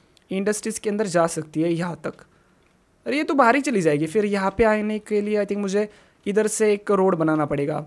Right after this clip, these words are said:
हम्म, वेट करो गाइस, ये मैंने यहाँ पे एक और कनेक्शन बना दिया है। वाला भी रोड हम यहाँ से नाइंटी डिग्री में लेके आएंगे, अ, और ये हाईवे रहेगा only जाने के लिए यहाँ से यहाँ तक।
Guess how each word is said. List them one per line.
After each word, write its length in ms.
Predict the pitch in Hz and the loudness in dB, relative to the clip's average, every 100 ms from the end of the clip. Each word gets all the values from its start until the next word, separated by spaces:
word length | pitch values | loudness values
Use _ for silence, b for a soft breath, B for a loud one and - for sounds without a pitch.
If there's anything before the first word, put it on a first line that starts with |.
| - 254 | -8 -4
हम्म, 520 | 262 214 156 143 151 | -2 -2 -4 -6 2
वेट 240 | 175 160 | 2 6
करो 160 | 165 156 | 6 6
गाइस, 380 | 165 190 - - - _ - | 6 2 -4 -14 -20 _ -2
ये 100 | 220 | 0
मैंने 200 | 247 247 | 2 2
यहाँ 180 | 233 214 | 2 4
पे 100 | 233 | 2
एक 300 | 226 185 - | 2 -2 0
और 120 | 202 202 | 0 2
कनेक्शन 400 | 180 175 190 160 | 0 0 -4 -2
बना 180 | 156 | -2
दिया 240 | 160 151 175 | 0 0 2
है। 60 | |
वाला 180 | 196 196 | 4 4
भी 100 | 196 | 4
रोड 140 | 196 196 | 4 2
हम 100 | 180 | 4
यहाँ 160 | 165 | 2
से 120 | 170 | 2
नाइंटी 260 | 156 151 160 | -2 -2 -2
डिग्री 180 | 170 175 | -2 0
में 120 | 170 | 2
लेके 200 | 156 160 | 2 2
आएंगे, 300 | 147 147 214 - b b _ - | 0 0 -4 -6 b b _ -2
अ, 300 | 156 156 156 | 2 2 4
और 120 | 175 | 2
ये 120 | 190 | 2
हाईवे 320 | 202 180 160 170 | 2 2 2 4
रहेगा 280 | 160 156 | 4 4
only 280 | 151 156 190 | 2 0 -2
जाने 320 | 165 160 143 | 2 2 0
के 160 | 139 135 | -6 -8
लिए 200 | 139 226 | -4 -4
यहाँ 360 | 330 214 196 151 | -4 -4 -4 -6
से 160 | 214 | -6
यहाँ 260 | 240 208 - | -2 -2 -4
तक। 100 | 143 | -12